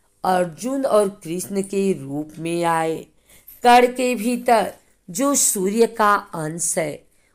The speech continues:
वही उसे तेजस्वी वीर बनाता है, जबकि उसके भीतर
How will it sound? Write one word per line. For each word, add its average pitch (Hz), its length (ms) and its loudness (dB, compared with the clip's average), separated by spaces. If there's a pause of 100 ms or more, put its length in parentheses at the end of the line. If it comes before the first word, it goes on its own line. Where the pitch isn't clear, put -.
(100)
वही 262 400 2
उसे 262 360 -4 (560)
तेजस्वी 185 760 -2 (380)
वीर 165 420 -8
बनाता 196 640 0
है, 185 400 -4 (440)
जबकि 254 540 2
उसके 247 460 -2
भीतर 226 600 -2